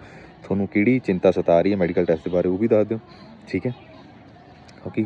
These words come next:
ਜਿਹੜਾ ਹੰਡਿਆ ਹੁੰਦਾ ਉਹਨੂੰ ਸਾਰਾ ਕੁਝ ਪਤਾ ਹੁੰਦਾ, ਠੀਕ ਹੈ। ਮੈਂ ਨਹੀਂ ਚਾਹੁੰਦਾ ਤੁਸੀਂ ਕਿਸੇ ਵੀ ਪੁਆਇੰਟ ਤੋਂ ਫਸੋ, ਠੀਕ ਹੈ ਜੀ। ਤੇ ਸਾਰੇ ਬੱਚਿਆਂ ਨੂੰ ਇਹ ਵੀਡੀਓ ਸ਼ੇਅਰ ਕਰਨਾ ਤੁਹਾਡਾ ਫਰਜ਼ ਬਣਦਾ, ਕਿਉਂਕਿ ਜਿੰਨਾ ਜ਼ਿਆਦਾ ਜਲਦੀ ਤੁਸੀਂ ਇਸ ਵੀਡੀਓ ਨੂੰ ਸਾਰੇ ਬੱਚਿਆਂ ਤੱਕ ਪਹੁੰਚਾਓਗੇ,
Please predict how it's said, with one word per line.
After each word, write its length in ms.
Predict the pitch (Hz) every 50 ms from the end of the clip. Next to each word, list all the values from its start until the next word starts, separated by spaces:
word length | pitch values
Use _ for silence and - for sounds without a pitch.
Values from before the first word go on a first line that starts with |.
| 101
ਜਿਹੜਾ 180 | 101 95 101 113
ਹੰਡਿਆ 300 | 104 95 82 85 104 107
ਹੁੰਦਾ 200 | 107 98 95 101
ਉਹਨੂੰ 120 | 107 113
ਸਾਰਾ 180 | - - 87 95
ਕੁਝ 100 | 98 107
ਪਤਾ 220 | - 87 - 90
ਹੁੰਦਾ, 200 | 90 95 95 107 110 - - - - - - - -
ਠੀਕ 180 | - 95 -
ਹੈ। 60 | 123 107 -
ਮੈਂ 180 | 87 87 90
ਨਹੀਂ 100 | 98 110
ਚਾਹੁੰਦਾ 220 | 101 - 107 110 110
ਤੁਸੀਂ 300 | - - 101 - 107 101
ਕਿਸੇ 240 | - 98 - - 113
ਵੀ 80 | 113
ਪੁਆਇੰਟ 300 | - - 92 85 85 80
ਤੋਂ 120 | - - - -
ਫਸੋ, 200 | 76 - - - - - - - - - - - - - - -
ਠੀਕ 180 | - 92 -
ਹੈ 60 | 127 127
ਜੀ। 120 | 127 135 - - - - - -
ਤੇ 240 | - 82 80 82 80 - -
ਸਾਰੇ 320 | - - 90 90 101 110
ਬੱਚਿਆਂ 280 | 107 104 - - 101 98
ਨੂੰ 80 | 98
ਇਹ 100 | 92 95
ਵੀਡੀਓ 280 | 90 90 90 90 104 110
ਸ਼ੇਅਰ 260 | - - - 90 90
ਕਰਨਾ 260 | - 98 92 92 92
ਤੁਹਾਡਾ 200 | 90 - 90 82
ਫਰਜ਼ 260 | - - 82 80 80 92
ਬਣਦਾ, 260 | 101 107 110 113 117
ਕਿਉਂਕਿ 340 | - - 98 87 - - 101
ਜਿੰਨਾ 360 | 92 92 87 90 98 107 110
ਜ਼ਿਆਦਾ 320 | 104 95 87 85 98 101
ਜਲਦੀ 360 | 95 - 90 85 85 98 107 - - - - - - -
ਤੁਸੀਂ 280 | - 95 - - 95 92
ਇਸ 140 | 95 90 90
ਵੀਡੀਓ 220 | 90 87 101 104
ਨੂੰ 80 | 110 104
ਸਾਰੇ 220 | - 90 85 101
ਬੱਚਿਆਂ 220 | 107 98 - 95
ਤੱਕ 140 | - 98 92
ਪਹੁੰਚਾਓਗੇ, 440 | - 87 - 85 85 90 104 113 117